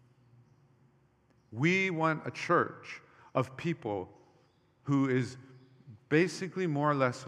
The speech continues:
like us. That's where we feel good. That's where we feel comfortable. I don't mean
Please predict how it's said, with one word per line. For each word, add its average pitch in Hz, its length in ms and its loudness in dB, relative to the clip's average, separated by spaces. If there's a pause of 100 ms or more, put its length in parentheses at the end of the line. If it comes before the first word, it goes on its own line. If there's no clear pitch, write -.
like 113 380 -4
us. - 440 -14 (1900)
That's 156 280 2
where 156 140 4
we 131 220 2
feel 127 260 -2
good. 117 260 -2
That's 127 180 4
where 156 100 -4
we - 40 -12
feel 139 80 -8
comfortable. 120 340 -6
I 139 60 6
don't 214 220 4
mean 185 260 0